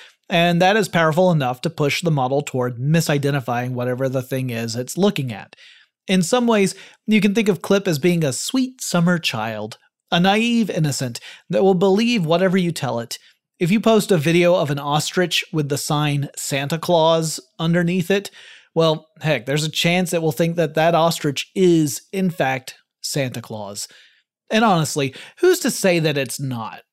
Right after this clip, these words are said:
I mean, we've all been a bit hasty to judge, right? As for Clip, while this report is pretty amusing,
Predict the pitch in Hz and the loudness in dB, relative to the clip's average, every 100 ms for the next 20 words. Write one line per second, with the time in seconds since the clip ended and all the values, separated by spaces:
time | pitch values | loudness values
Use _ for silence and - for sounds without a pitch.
0 | _ _ 247 269 277 254 320 254 233 220 | _ _ 0 2 2 2 2 4 4 4
1 | 175 175 165 143 151 135 - 151 - 151 | 4 2 2 0 -2 -2 -2 -2 -2 -4
2 | 139 131 139 120 110 123 147 254 302 - | -4 -4 -2 -4 -4 -2 -2 0 -4 -8
3 | _ _ _ _ _ 190 185 - 165 262 | _ _ _ _ _ -2 0 0 -2 2
4 | 247 220 - - - 175 190 196 196 185 | 0 0 -10 -18 0 4 4 4 0 -2
5 | 311 330 - 190 - - 226 226 180 160 | -2 -2 -2 -4 -2 0 2 4 2 2
6 | 202 160 143 127 | 2 2 0 -4